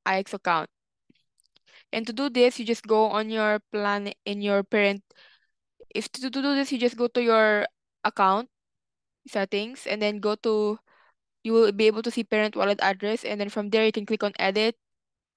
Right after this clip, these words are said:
and you can enter the wallet address that you want to enter.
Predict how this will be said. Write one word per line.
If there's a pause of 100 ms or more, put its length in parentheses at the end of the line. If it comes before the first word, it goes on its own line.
(280)
and (760)
you
can
enter
the
wallet
address (480)
that (140)
you
want
to
enter.